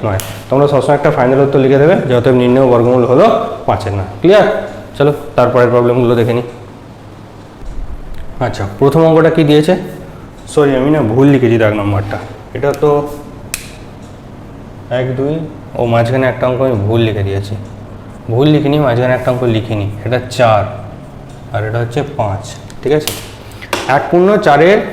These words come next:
চারশো ছিয়ানব্বই বাই সাতশো উনত্রিশ। তাহলে এটাকে আমরা আগে কোথায় নিয়ে যাবো?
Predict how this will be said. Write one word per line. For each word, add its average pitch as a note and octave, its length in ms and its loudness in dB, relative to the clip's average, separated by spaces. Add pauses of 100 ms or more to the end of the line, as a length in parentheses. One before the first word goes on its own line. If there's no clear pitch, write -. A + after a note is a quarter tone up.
(200)
চারশো C3 300 2
ছিয়ানব্বই E3+ 360 4
বাই F#3+ 200 6
সাতশো C#3+ 260 2
উনত্রিশ। A2 340 0 (140)
তাহলে C3+ 200 2
এটাকে D3+ 160 6
আমরা D#3+ 160 6
আগে D#3+ 180 6
কোথায় E3+ 220 4
নিয়ে E3 140 4
যাবো? D#3+ 140 4